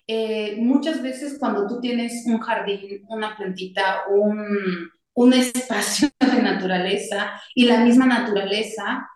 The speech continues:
hace, eh, en la época del otoño que las flores se caigan y como este concepto que todo el mundo ya conocemos, era podar aquello que ya no, esas raíces, esas flores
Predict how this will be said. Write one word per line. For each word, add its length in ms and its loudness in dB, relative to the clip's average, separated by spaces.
hace, 400 -2
eh, 720 -2
en 80 -4
la 80 0
época 300 0
del 220 2
otoño 420 -4
que 100 -4
las 220 -8
flores 300 0
se 60 -12
caigan 480 0
y 140 -20
como 220 2
este 200 2
concepto 480 -8
que 120 -6
todo 160 -4
el 80 -2
mundo 180 -2
ya 160 -2
conocemos, 720 -4
era 600 2
podar 480 2
aquello 460 0
que 420 -4
ya 240 0
no, 400 2
esas 400 -4
raíces, 760 -4
esas 540 -6
flores 720 0